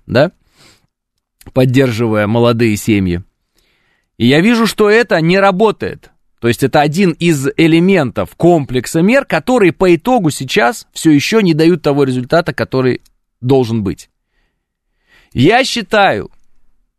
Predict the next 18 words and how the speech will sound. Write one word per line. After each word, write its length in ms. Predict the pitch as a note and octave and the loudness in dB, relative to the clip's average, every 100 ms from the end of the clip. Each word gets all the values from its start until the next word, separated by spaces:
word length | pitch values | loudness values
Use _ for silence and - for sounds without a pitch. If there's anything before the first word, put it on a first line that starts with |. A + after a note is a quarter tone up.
| _ | _
что 200 | - - | -8 -4
проблема 460 | C3 B2 A2+ G#3 G3 | 0 0 2 0 0
заключается 720 | C3+ B2 A#2+ - E3 B2+ A#2 | -4 -6 -4 0 0 -2 -6
в 100 | - | -6
том, 460 | - G3 G#3 G2 - - | 0 2 2 -2 -14 -14
что 220 | - C3 | -4 -4
те 280 | - F3 C#3+ | 0 0 2
люди, 420 | D3 C3+ G2+ - _ | 0 0 -4 -10 _
по 100 | G#2+ | -4
которым, 460 | C#3+ B2+ B2+ G2+ F#2+ | -4 0 0 0 -4
условно 380 | - A2+ F#2+ | -2 -2 0
говоря, 300 | F2+ G2 F2 | -2 0 -2
пытаются 480 | E2 G2 A2+ G2+ G#2+ | -2 -2 0 0 0
работать, 520 | G2 A#2 A3 - - _ - - - - - _ _ _ _ _ _ _ _ - _ - | 0 2 0 -2 -12 _ -20 -18 -18 -18 -20 _ _ _ _ _ _ _ _ -20 _ -4
а, 600 | G#2 G#2+ G#2+ G#2 G2+ - | 0 2 2 2 0 -2
они, 460 | A2 A2 D#3 B3 G#3 | -2 2 2 2 0
э, 920 | - G#1 G2+ - - G1+ G1+ G1+ G1+ - | -2 -6 -6 -6 -8 -6 -8 -10 -12 -4
идеологически, 1120 | E3 D3+ F3 F#3+ D#3 F3 D#3 B2+ - - - | -2 0 2 0 0 -4 -4 -8 -10 -12 -12